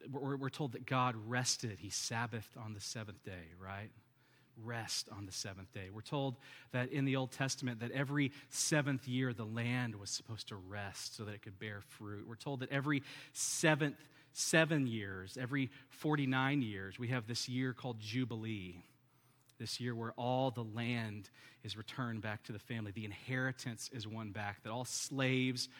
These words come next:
are free, all debts are paid. And what you have here is six sets of seven, and then the beginning of the seventh set of seven. Do you know who you have?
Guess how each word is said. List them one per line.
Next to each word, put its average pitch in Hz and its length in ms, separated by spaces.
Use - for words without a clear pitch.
are 117 100
free, 123 380
all 127 400
debts 131 520
are 120 100
paid. 127 520
And 123 120
what 135 120
you 131 100
have 143 260
here 180 360
is 120 440
six - 640
sets - 440
of 131 120
seven, 120 680
and 143 120
then 143 100
the 139 60
beginning 147 540
of 135 180
the 127 80
seventh 156 540
set 147 320
of 131 100
seven. 139 400
Do 113 60
you 135 60
know 139 80
who 143 40
you 131 140
have? 131 360